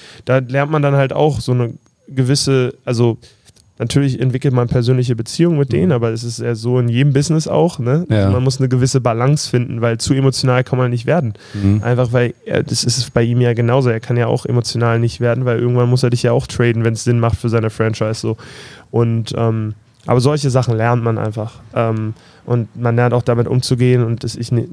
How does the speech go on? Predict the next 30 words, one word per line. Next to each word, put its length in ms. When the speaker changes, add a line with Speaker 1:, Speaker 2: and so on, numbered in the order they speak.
Speaker 1:
sowas 280
mu-, 220
darf 280
man 160
einfach 200
nicht 160
persönlich 460
nehmen, 200
weil 240
es 160
ist, 340
ähm, 240
ich, 80
es 120
ist 120
ein 160
Entertainment 600
und, 320
ähm, 320
ich 180
bin 280
sehr, 200
sehr 120
happy, 220
dass 160
ich 80
da 180
bin, 160
so. 280
Speaker 2:
Ja. 200